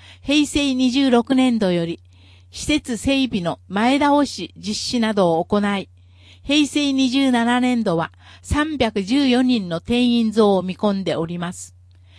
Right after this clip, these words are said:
しかしながら待機児童問題の解消が一筋縄でいかないことは十分に承知しており、現時点で取れる施策としましては、認可、認可外、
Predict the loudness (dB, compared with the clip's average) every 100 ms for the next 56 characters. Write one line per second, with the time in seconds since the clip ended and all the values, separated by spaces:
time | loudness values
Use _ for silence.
0 | -20 -16 -4 -2 -2 -2 0 0 -2 -2
1 | -4 -4 -4 -4 0 2 2 2 0 0
2 | -2 -2 -6 -6 -6 -4 -2 -2 -2 -6
3 | -12 -20 -10 -4 -2 -2 -2 0 0 0
4 | -2 -4 -2 -2 0 -2 -4 -4 -4 -4
5 | -6 -4 -2 -2 -4 -4 -6 -10 -20 -4
6 | -2 -2 -4 -12 -8 -6 -6 -6 -12 -20
7 | -20 -20 -12 -2 0 0 -2 -2 -2 0
8 | -4 -2 -4 -4 -6 -8 -6 -6 -4 -4
9 | -4 -6 -8 -10 -12 -10 -10 -12 -18 -20
10 | -20 -20 -20 -4 2 2 0 -4 -10 -10
11 | -4 0 0 0 -4 -2 -4 -6